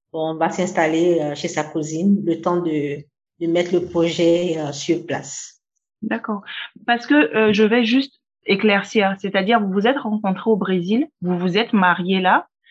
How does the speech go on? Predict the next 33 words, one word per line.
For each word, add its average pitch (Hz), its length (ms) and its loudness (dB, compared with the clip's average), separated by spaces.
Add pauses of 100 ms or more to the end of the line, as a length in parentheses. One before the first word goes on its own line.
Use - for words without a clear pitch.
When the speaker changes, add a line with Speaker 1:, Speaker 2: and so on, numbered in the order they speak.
(260)
Speaker 2:
mais 196 400 0
vos 196 220 2
parents, 220 640 2 (240)
Speaker 1:
Mhm. 190 80 0
Speaker 2:
euh, 185 260 2
ne 202 120 4
vous 196 260 -2
ont 196 140 0
pas 262 400 2 (140)
réellement 190 540 2
rencontrés 208 760 -2
dans 190 180 0
ce 196 80 -6
laps 208 300 2
de 202 60 0
temps-là, 214 480 2 (280)
dans 185 80 2
la 190 120 2
durée 202 240 0
du 220 100 -2
mariage. 196 580 0
Speaker 1:
Mhm. - 100 -20
Speaker 2:
Toi, 240 140 4
t'as 214 100 2
pas 214 140 4
rencontré 214 560 0
ses 196 80 -2
parents 196 500 4
et 180 100 2
lui, 226 240 -2
est-ce 233 180 -4
qu'il 208 120 0
a, 190 200 0